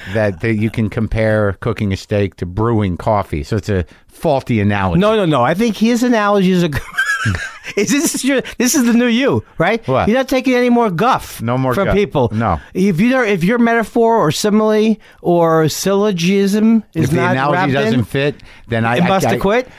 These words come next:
Speaker 1: I, yes, I got no time for it because my brain will do the work and it will yield nothing.
Speaker 2: Okay.
Speaker 1: It, yeah, it, it just comes out funny. See, I thought a steak and a cone. How would you cook a steak?
Speaker 2: Remember the comedy group of Steak and Cone?
Speaker 1: Very funny.
Speaker 2: That was very,
Speaker 1: Very
Speaker 2: very funny.
Speaker 1: funny.
Speaker 2: Cone, I loved.
Speaker 1: Cone, it's sad that he died so young.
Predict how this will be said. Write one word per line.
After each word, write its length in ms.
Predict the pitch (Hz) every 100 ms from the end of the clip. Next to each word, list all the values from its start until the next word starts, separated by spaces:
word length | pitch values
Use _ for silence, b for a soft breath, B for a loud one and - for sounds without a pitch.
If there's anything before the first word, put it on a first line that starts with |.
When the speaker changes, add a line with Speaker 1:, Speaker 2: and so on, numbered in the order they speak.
| B
Speaker 1:
I, 100 | -
yes, 380 | 123 127 98 -
I 100 | 107
got 160 | 110 117
no 140 | 131
time 340 | 135 143 151 143
for 260 | - 87 73
it 120 | -
because 340 | 113 - 117 110
my 160 | 104
brain 320 | 90 120 131
will 100 | 127
do 160 | 110 117
the 120 | 104
work 400 | 104 139 165 - -
and 180 | 117 113
it 120 | 113
will 160 | 110 131
yield 260 | 131 139
nothing. 440 | 139 175 - - - B B B B
Speaker 2:
Okay. 220 | 139 127
Speaker 1:
It, 60 | 120
yeah, 120 | 120
it, 220 | 110 113
it 100 | 117
just 260 | 107 127 -
comes 240 | 135 113
out 200 | 113 110
funny. 320 | - 156 92 73
See, 200 | 123 107
I 100 | 107
thought 340 | 113 107 95 B B B
a 60 | 101
steak 340 | - 123 123
and 80 | 110
a 60 | 92
cone. 500 | - 120 120 117 104 b b b 113
How 160 | 117 127
would 140 | 127
you 80 | 123
cook 340 | - 139 -
a 140 | 127 104
steak? 420 | - 135 127 - - -
Speaker 2:
Remember 420 | 160 147 185 196
the 120 | 190
comedy 380 | 170 165 165 175
group 300 | 165 170 107
of 120 | 139
Steak 280 | - 156 156
and 120 | 151
Cone? 400 | 151 160 170 185 -
Speaker 1:
Very 360 | 117 135 139 123
funny. 200 | - 165
Speaker 2:
That 80 |
was 160 | 170 143
very, 240 | 151 165
Speaker 1:
Very 120 | 165 160
Speaker 2:
very 120 | 156
funny. 460 | - 143 131 123
Speaker 1:
funny. 0 |
Speaker 2:
Cone, 420 | 113 - 226 302 302
I 120 | 254
loved. 500 | 214 190 120 87 -
Speaker 1:
Cone, 260 | 147 151
it's 260 | 143 139 135
sad 320 | - 170 165
that 100 | 131
he 60 | 123
died 300 | 127 123 117
so 120 | -
young. 240 | 87 80